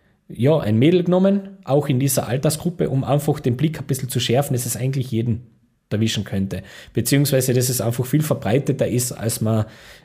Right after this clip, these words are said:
das vielleicht selber wahrhaben will in der Diskussion.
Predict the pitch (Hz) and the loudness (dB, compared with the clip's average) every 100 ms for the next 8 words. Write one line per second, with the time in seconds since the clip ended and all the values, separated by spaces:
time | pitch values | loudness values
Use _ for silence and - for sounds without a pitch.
0 | - 120 - 110 104 - 113 113 98 95 | -2 0 2 2 2 2 2 4 2 0
1 | 113 101 95 98 95 87 - _ - 123 | 0 0 0 0 0 -2 -10 _ -6 -2
2 | 101 98 - 107 - 98 | 0 0 -2 -4 -2 -2